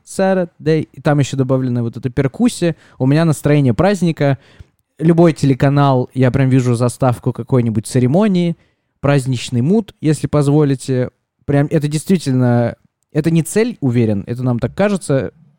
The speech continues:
но попадёт в любой чарт, скорее всего, какого-нибудь брит-попа или ш-, что-то в этом духе, Европа Плюс точно будет.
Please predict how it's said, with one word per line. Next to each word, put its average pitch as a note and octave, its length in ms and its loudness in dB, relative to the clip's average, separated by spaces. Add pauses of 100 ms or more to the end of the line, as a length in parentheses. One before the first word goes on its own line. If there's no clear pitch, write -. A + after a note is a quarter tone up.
(120)
но D#3 140 -2
попадёт D3+ 480 0
в A#2+ 100 -6
любой C3 240 0
чарт, F3+ 420 -4 (500)
скорее C3+ 340 0
всего, C3 520 0
какого-нибудь A#2+ 520 0
брит-попа A#2+ 880 0 (240)
или A#2+ 400 -2 (180)
ш-, - 240 -16
что-то C3+ 280 0
в B2 60 2
этом B2+ 220 0
духе, C3 300 0
Европа A#2+ 340 0
Плюс B2 420 -2 (360)
точно F3+ 400 0
будет. D3+ 80 -4